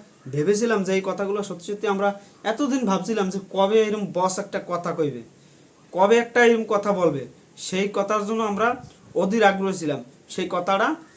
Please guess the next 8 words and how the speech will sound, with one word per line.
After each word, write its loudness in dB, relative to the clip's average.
উম, -10
সত্যি -4
সত্যি -8
আমাদের -2
বস 4
বলে 0
দিয়েছে 2
যে -2